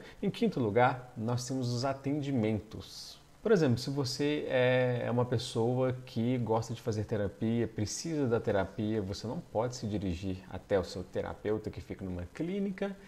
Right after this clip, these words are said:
você pode agora ser atendido online.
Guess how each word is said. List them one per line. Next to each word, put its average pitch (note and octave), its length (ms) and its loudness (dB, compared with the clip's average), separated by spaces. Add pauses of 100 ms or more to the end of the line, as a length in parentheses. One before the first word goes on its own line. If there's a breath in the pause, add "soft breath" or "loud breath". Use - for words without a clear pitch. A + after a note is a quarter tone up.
(260 loud breath)
você - 240 -4
pode D3 360 2
agora D3 560 4
ser B2+ 600 0
atendido D3+ 800 0
online. E2+ 420 -4